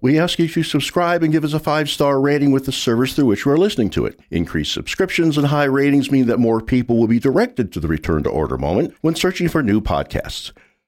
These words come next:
So, by rating us, you can help Return to Order be more effective. In addition, subscribers gain access to all the previous episodes of the Return to Order moment. We would also like to recommend the book, which spells out our motivations behind our work. Mister John Horvat's book,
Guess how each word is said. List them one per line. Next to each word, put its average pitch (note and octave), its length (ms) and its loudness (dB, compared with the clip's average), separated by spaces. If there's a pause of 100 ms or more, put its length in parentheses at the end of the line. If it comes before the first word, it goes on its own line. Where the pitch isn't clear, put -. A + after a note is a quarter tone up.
(340)
So, E3+ 320 0
by C#3 120 0
rating D#3+ 420 2
us, G2+ 240 -2
you B2 100 4
can A#2 120 0
help G#3 240 0
Return D#3 320 0
to D3 60 0
Order A#2 300 0
be A2+ 140 2
more E2 220 2
effective. - 440 -6 (240)
In F#2+ 80 -2
addition, C#3 600 0
subscribers F3+ 640 -2
gain D#3 200 0
access D#3 460 -2
to D3 120 0
all C#3+ 60 0
the C#3+ 100 -2
previous D#3 380 0
episodes G#3 600 -2
of F2 140 -4
the E2+ 60 -2
Return E2+ 300 -2
to B1+ 80 -2
Order A#1 240 -4
moment. G#1 300 -8 (500)
We D#3+ 140 2
would E3 100 4
also G3 260 0
like B2 180 0
to A#2+ 100 0
recommend B2 340 2
the C#3 60 2
book, G3+ 300 -2
which - 180 -4
spells G2 260 0
out G2+ 220 0
our G2+ 120 -2
motivations F#2 600 0
behind D#2 320 -4
our C#2+ 160 -4
work. B1+ 360 -10 (460)
Mister D#2+ 240 -6
John D#2 280 -4
Horvat's E2 420 -2
book, F2 260 -4